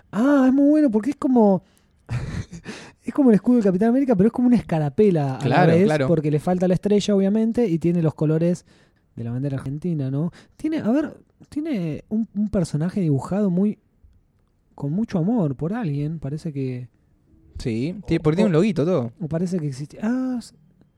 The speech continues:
Speaker 1: sí, pero está lejos de ser el mismo del dibujo. <laughs> Yo no puedo creerlo.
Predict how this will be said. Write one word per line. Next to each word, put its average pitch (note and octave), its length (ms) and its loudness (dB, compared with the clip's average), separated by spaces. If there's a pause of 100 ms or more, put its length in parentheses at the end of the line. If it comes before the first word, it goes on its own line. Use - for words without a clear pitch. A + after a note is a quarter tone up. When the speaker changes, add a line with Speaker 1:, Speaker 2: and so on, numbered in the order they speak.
(440)
Speaker 1:
sí, F#3+ 180 -4
pero D#3 280 -2 (180)
está G3+ 240 -4
lejos G#3+ 400 -4 (240)
de C#3+ 160 -6
ser D#3+ 400 -4 (680)
el C#3+ 100 -8
mismo D#3+ 380 0
del C#3+ 180 0
dibujo. E3+ 840 -2
<laughs> C#3+ 60 -4 (2250)
Yo A#3+ 80 -2
no G#3+ 60 0
puedo F#3 200 -2
creerlo. D#3 380 -4